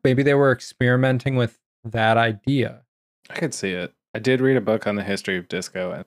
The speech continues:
Speaker 2: disco is not what we think of it today. There was, like, amazing developments made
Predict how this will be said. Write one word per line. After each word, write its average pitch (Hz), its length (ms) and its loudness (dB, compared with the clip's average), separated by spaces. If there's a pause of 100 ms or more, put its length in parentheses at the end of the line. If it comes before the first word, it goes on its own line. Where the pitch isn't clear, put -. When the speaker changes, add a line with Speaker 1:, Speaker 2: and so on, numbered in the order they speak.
Speaker 2:
disco 151 340 0
is 98 200 2
not 104 360 -4 (160)
what 113 320 -2
we 107 140 -4
think 104 260 -6
of 104 140 -2
it 101 120 -6
today. 98 380 -4
There 107 140 -2
was, 104 160 -2
like, 135 160 2
amazing 104 960 -2 (280)
developments 101 1160 -6
made 92 600 -10